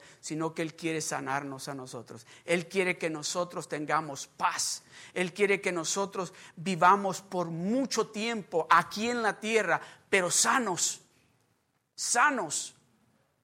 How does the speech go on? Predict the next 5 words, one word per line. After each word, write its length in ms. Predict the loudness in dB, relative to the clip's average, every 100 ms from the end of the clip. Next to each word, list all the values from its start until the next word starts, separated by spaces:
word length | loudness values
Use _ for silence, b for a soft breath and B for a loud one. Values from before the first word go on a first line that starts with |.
| _ _ _ _ _ _ _ _ _ _ _ 2
No 280 | 12 12
diciendo, 580 | 12 10 6 4 4 8 8
"Ay, 460 | 6 4 4 4
este, 420 | 2 -2 -2 -2 4
es-, 220 | 4